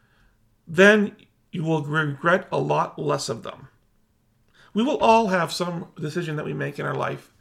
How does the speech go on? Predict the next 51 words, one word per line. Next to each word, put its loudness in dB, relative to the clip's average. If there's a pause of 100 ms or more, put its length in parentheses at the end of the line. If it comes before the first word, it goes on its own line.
(480)
that -4
we 2
regret. -4 (540)
That 4
is 4
life. -4
That -2
is -6
human. -6 (760)
But 0
you 2
can 6
make 6
a 8
lot 8
less 6
of 2
them -2 (460)
if -4
you -4
take -6
your -4
time -4
and -4
think -6
it -14
through. -6 (360)
And 2
remember, 4
you're 0
not 4
out -2
to -8 (100)
save 2
the -2
world 2
or 0
please 0
the -6
world. -2 (240)
You're -2
out 0
to -6
be -6
the 0
best -4
you. -4
When -6
you -6
do 2
that, 2